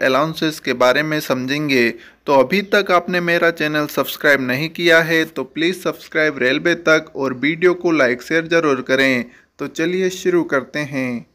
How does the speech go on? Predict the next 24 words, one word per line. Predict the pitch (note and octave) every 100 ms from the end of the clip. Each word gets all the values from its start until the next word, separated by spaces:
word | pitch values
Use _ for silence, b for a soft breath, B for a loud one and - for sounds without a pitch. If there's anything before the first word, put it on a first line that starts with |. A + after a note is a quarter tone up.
| _ _
जैसे | D3 D3+ E3 F#3
कि | F#3
आप | D#3+
सभी | D#3 - F3
देख | E3+ D#3 D#3+
सकते | D3 C#3+ -
हैं, | E3 D#3 C#3
ये | C3+ C#3+
साउथ | C#3+ C#3 E3 D#3+
वेस्टर्न | D3+ D3+ D3 C#3
रेलवे | D3+ D3+ C#3+ C3+
मैसूर | C3+ C3+ E3 D3
डिवीजन | C#3 D3+ D#3 D#3
का | D3+ C3+
पे | C#3 C#3
स्लिप | C#3+ D#3+ D3 -
है। | C3+ B2+ B2 - _ _ _ -
रेलवे | D3 D#3+ F3 G3+ G#3
में | D#3+ C3+ C#3 - - _ _ _ _
वर्तमान | C#3+ C#3+ E3+ F3+ F#3+
समय | F#3+ E3+ E3
में | C#3+ C#3
डिजिटल | C#3 D3+ E3+ G3
पेमेंट | G#3 E3 D3+ D3 D3 C#3+